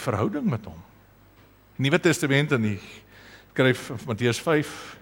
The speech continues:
bergrede, "Geseënd is hy wat rein is van hart, want hulle gaan vir God sien."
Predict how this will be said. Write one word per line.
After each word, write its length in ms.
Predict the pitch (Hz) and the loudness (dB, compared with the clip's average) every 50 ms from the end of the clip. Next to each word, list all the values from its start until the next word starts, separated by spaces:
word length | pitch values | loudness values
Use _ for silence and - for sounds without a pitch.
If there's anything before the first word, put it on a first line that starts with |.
| - _ _ _ _ _ _ - 95 | -20 _ _ _ _ _ _ -10 -6
bergrede, 640 | 92 101 123 127 - 143 135 131 123 120 123 117 - - - - - - - - | -2 -2 -2 0 0 0 0 2 2 2 0 0 -2 -6 -18 -20 -20 -20 -20 -12
"Geseënd 480 | - - 127 - - - 214 233 220 214 | -6 -4 -4 -4 -2 0 0 0 2 2
is 120 | 202 156 127 | 0 0 2
hy 140 | 127 131 151 | 2 2 2
wat 160 | 156 151 135 110 | 2 0 0 2
rein 240 | 117 123 139 160 | 2 2 2 2
is 160 | 165 147 - - | 0 0 -2 -4
van 140 | 156 135 | -6 -4
hart, 280 | 131 131 117 117 117 - | -4 -2 -2 -2 -4 -4
want 160 | - 135 127 | -6 -8 -6
hulle 200 | 123 117 123 139 | -4 -4 -4 -6
gaan 180 | 143 - 165 147 | -6 -8 -10 -10
vir 120 | - 127 | -10 -16
God 280 | - - 143 131 - - | -14 -12 -12 -12 -12 -12
sien." 300 | - - 233 220 147 | -12 -10 -8 -8 -8